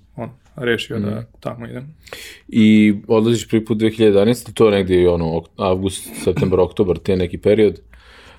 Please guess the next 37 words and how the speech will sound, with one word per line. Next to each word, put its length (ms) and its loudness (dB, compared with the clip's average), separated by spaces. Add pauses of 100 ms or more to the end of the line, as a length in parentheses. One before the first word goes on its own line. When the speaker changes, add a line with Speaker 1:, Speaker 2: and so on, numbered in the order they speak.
(120)
Speaker 2:
A, 220 0
koliko 220 -6
dugo 200 2
si 120 -10
sve 160 0
ukupno 340 -2
živeo 280 0
u 300 -4
Austriji? 300 -4
Speaker 1:
Pa 80 -2
preko 340 -4
deset 300 -4
godina. 240 -8 (300)
Speaker 2:
Preko 260 -2
deset 280 -2
godina. 240 -4 (680)
A, 600 -2 (800)
kako 260 0
je 60 4
bilo, 560 2
šta 200 0
je 60 4
ono 100 0
što 100 -8
se 260 -4
pamtiš 680 -4
iz 240 -2 (380)
tih 180 -4
prvih 360 0
dana? 380 -2 (220)
Šta 240 -2
su 540 -2 (960)
neke 240 -6
osjećanja 800 0
ili 300 -2
neke 300 -6
misli? 800 -2